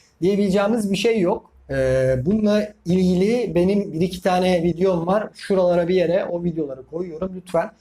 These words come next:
o videoları izleyin. Beş altı maddeyle, e, yosundan kurtulabilirsiniz. Ama şöyle bir durum var arkadaşlar. E, yosundan kurtulmak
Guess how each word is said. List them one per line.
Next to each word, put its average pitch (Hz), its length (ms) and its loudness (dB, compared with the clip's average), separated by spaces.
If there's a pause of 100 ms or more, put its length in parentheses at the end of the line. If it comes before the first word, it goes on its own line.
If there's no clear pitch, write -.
(200)
o 170 120 0
videoları 147 400 2
izleyin. 151 560 0 (120)
Beş 156 240 -2
altı 156 240 0
maddeyle, 143 680 -2 (500)
e, 127 320 0 (440)
yosundan 160 680 0 (100)
kurtulabilirsiniz. 165 1120 -2
Ama 233 400 0 (240)
şöyle 233 400 0
bir 165 120 0
durum 151 160 0
var 135 100 0
arkadaşlar. 131 600 -4 (400)
E, 131 80 0 (520)
yosundan 262 680 0 (500)
kurtulmak 247 800 0